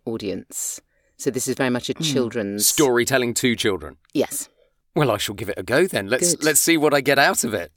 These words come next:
Speaker 1: Fantastic.
Speaker 3: Right then. One day, a terrible thing happened. Snow White's mother,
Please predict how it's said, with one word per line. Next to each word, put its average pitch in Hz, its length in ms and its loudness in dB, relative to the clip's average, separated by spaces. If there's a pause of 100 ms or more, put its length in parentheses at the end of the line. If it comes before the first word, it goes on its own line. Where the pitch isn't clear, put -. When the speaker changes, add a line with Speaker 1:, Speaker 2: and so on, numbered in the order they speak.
(220)
Speaker 1:
Fantastic. - 1000 -14 (420)
Speaker 3:
Right 117 280 -10
then. - 180 -16 (1700)
One 226 340 2
day, - 500 -2 (340)
a - 160 0 (220)
terrible 139 760 2
thing 117 260 0
happened. - 500 -12 (560)
Snow 247 300 2
White's 240 320 0
mother, 135 320 2